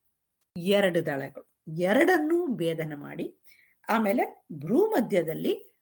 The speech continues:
ಅರ್ಧ ಮುಹೂರ್ತ ಅಲ್ಲಿ ಧ್ಯಾನ ಮಾಡ್ಬೇಕಂತ.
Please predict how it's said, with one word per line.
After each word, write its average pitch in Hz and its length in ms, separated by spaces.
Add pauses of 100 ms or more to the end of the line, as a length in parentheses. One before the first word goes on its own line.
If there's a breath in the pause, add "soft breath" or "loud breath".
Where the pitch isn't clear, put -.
(260)
ಅರ್ಧ 185 320 (100)
ಮುಹೂರ್ತ 240 600 (540)
ಅಲ್ಲಿ 208 560 (320)
ಧ್ಯಾನ 170 440
ಮಾಡ್ಬೇಕಂತ. - 580